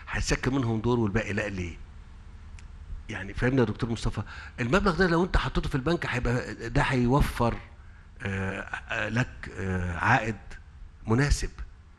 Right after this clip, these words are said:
انت بتبني، آه، على الارض الزراعيه، بتبني على ارض حتى مش بتاعتك، لكن اللي بتبنيه عليها ده مش هيجيب لك حاجه، مش هيجيب لك حاجه. وانا بقول لكم كده لان يبدو ان دي ثقافه عندنا حتى في الريف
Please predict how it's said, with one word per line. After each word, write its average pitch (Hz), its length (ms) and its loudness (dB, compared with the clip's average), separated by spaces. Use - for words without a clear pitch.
انت 139 140 0
بتبني، 135 600 0
آه، 95 200 -8
على 113 280 0
الارض 117 320 0
الزراعيه، 107 680 4
بتبني 104 480 2
على 92 560 0
ارض 127 220 6
حتى 120 280 2
مش 101 160 0
بتاعتك، 98 440 2
لكن 139 260 0
اللي 143 120 2
بتبنيه 147 320 0
عليها 165 200 0
ده 160 100 -2
مش - 160 0
هيجيب - 140 0
لك 117 120 -4
حاجه، - 320 -6
مش 110 180 4
هيجيب 139 320 2
لك 123 140 2
حاجه. 120 340 2
وانا 113 180 4
بقول 113 180 8
لكم - 180 4
كده 147 340 2
لان 120 220 6
يبدو 143 300 4
ان 127 120 4
دي 120 100 2
ثقافه - 420 4
عندنا 110 400 -2
حتى 147 320 0
في - 100 -4
الريف 123 460 0